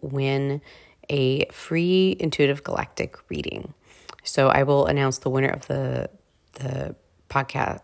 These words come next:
I mean, the contest next week on my podcast. So just write a review.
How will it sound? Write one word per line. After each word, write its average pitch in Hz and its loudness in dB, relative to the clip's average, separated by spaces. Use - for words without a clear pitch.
I 160 2
mean, 131 2
the 151 2
contest 139 4
next 156 0
week - -2
on - 0
my - -4
podcast. - -4
So 135 2
just - -2
write 165 6
a 160 4
review. 269 4